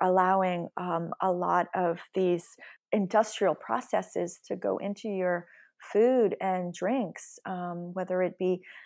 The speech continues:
the whole G M O process, a lot of these crops, you know, the alcohol is mostly grain-based. And if these crops are G M O, uh, filled, then, you know, you are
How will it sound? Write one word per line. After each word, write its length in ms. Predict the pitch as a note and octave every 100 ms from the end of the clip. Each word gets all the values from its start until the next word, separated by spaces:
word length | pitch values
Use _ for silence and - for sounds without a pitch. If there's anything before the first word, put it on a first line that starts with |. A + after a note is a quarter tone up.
| - -
the 60 |
whole 340 | F#3+ - G3+ F#3+
G 200 | F#3+ G3
M 220 | F3+ F3
O 520 | F3+ G3+ A3 G#3+ F#3 -
process, 680 | - E3+ - - - - -
a 40 |
lot 160 | F3+ F#3
of 100 | F#3 -
these 240 | F3+ E3
crops, 680 | - - A#3 A3+ - - -
you 80 | F#3+
know, 100 | F3
the 300 | E3+ E3+ - -
alcohol 520 | G3 G#3+ F#3 F#3 E3+
is 200 | E3+ E3+ - - -
mostly 540 | F#3+ G3+ A#3+ B3+ - F#3+
grain-based. 1120 | - F#3 F#3 F3+ E3+ D#3+ D#3 E3+ - - - _ -
And 200 | F#3 F3+
if 120 | F#3 - -
these 240 | A3+ G3+ -
crops 520 | - A3 F#3 - -
are 240 | F#3 F3
G 220 | F3+ F#3+
M 180 | F#3+ F#3 F3
O, 540 | A3 B3 E3 E3+ G3+ - _ _ -
uh, 80 | G3
filled, 580 | - - F3+ E3 F#3 - -
then, 460 | F#3+ F3+ F3+ E3+
you 120 | - F#3+
know, 160 | F3
you 280 | F3+ F3+ G#3
are 280 | F#3+ F3